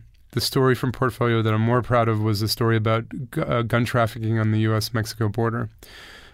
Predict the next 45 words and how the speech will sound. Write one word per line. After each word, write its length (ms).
that 140
came 220
out 100
in 120
two 160
thousand 420
eight. 340
And 120
that 100
was 120
about 340
the 80
fact 380
that, 300
uh, 240
more 240
or 40
less 160
all 140
the 80
firearms 560
that 120
are 100
used 360
in 140
the 80
Mexican 340
drug 220
wars 240
come 240
from 180
the 100
U 180
S. 320
We 120
consume 400
most 220
of 60
the 80
<laughs> 120
drugs 260
they're 120
manufacturing. 720
We 100
also 440